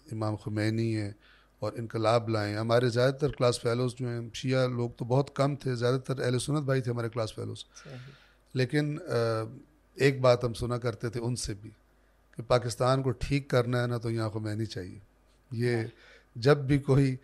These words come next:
Speaker 1: नाखुशगवार बात पाकिस्तान में होती थी और फिर कोई comment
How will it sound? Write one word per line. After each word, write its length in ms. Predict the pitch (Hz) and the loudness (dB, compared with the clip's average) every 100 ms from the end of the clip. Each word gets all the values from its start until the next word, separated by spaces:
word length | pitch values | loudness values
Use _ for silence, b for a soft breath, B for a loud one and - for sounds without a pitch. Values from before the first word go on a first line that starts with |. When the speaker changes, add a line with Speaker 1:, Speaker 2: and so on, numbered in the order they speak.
| B B B _ - 131 113 107 107 110 117 | B B B _ -10 -2 0 0 -2 -4 2
Speaker 1:
नाखुशगवार 760 | 139 131 139 - 127 127 143 | 6 6 4 2 4 10 10
बात 360 | 135 123 123 - _ _ - - | 10 8 6 4 _ _ -16 -2
पाकिस्तान 480 | 113 110 104 117 123 | -2 -2 -2 -2 0
में 120 | 120 | 0
होती 260 | 113 - 127 | -2 -4 -6
थी 180 | 131 | -4
और 280 | 131 120 113 _ - | -2 -2 -2 _ -10
फिर 160 | 120 117 | -8 -6
कोई 200 | 131 127 | -6 -4
comment 420 | 123 120 127 | -2 -2 -2